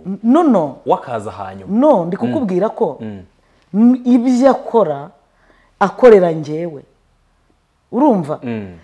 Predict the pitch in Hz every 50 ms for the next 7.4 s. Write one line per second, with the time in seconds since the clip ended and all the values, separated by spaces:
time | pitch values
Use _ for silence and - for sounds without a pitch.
0 | _ _ - 214 254 269 - - - 262 262 277 320 370 427 427 302 - - -
1 | 220 190 185 - - 190 180 170 139 196 262 247 190 151 143 147 - _ _ _
2 | _ _ _ - 214 262 285 294 294 247 226 202 190 185 - - 190 180 175 170
3 | 170 175 185 202 226 214 214 190 170 156 151 165 170 165 165 151 156 147 139 139
4 | - _ _ _ _ _ _ - 165 185 180 - 294 269 - - 208 190 180 180
5 | 220 214 165 165 143 139 143 190 233 254 262 277 285 277 - - _ _ _ -
6 | _ _ - 185 185 156 180 190 190 - 208 - - - _ _ _ - 196 226
7 | 269 262 196 185 156 - 156 131